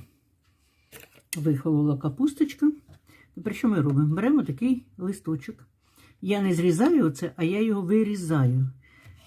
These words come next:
Розділяю цей листочок навпіл і вирізаю оцю тверду частину. Дивіться, листочок який.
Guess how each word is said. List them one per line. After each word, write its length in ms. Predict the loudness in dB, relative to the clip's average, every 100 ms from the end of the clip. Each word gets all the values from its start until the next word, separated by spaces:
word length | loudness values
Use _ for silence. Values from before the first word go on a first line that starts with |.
| -2
Розділяю 840 | 0 0 0 2 2 4 4 4
цей 160 | 0 0
листочок 520 | 0 -2 -6 -6 -6
навпіл 520 | -4 -2 -4 -6 -10 -12 _ _ _ _ _ _
і 140 | -2 2
вирізаю 640 | 4 4 2 2 2 0
оцю 260 | -2 -4
тверду 380 | -2 0 0 -2
частину. 520 | -6 -10 -4 0 2 2 -2 -14 _ _ _ _ _ _ -20 -20 -20 _ -6
Дивіться, 400 | 0 2 4 4
листочок 540 | 2 2 0 0 -4
який. 300 | -4 0 2